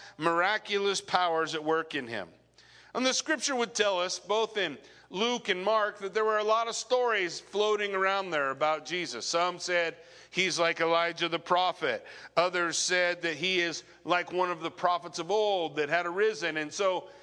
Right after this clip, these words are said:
Herod is interested. We also know that Herod reaches out for Jesus. He wants Jesus to come perform. He'd like him to come do a miracle for him.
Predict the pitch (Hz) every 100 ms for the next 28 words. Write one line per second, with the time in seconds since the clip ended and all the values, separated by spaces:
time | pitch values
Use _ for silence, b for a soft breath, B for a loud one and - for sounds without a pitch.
0 | B B 214 226 226 220 240 220 202 202
1 | 202 - - 240 247 226 196 - 175 127
2 | - - - _ b b b b b b
3 | b _ - 165 214 262 233 220 190 185
4 | 185 226 202 - 202 226 220 190 170 220
5 | 226 226 190 214 254 240 - 175 151 160
6 | 143 117 139 190 196 196 - 170 202 175
7 | 170 175 - 185 180 156 - 214 170 104
8 | - - b b b b b b b b
9 | _ _ _ 180 175 175 170 185 175 175
10 | 170 165 165 160 175 196 175 156 - 131
11 | 123 104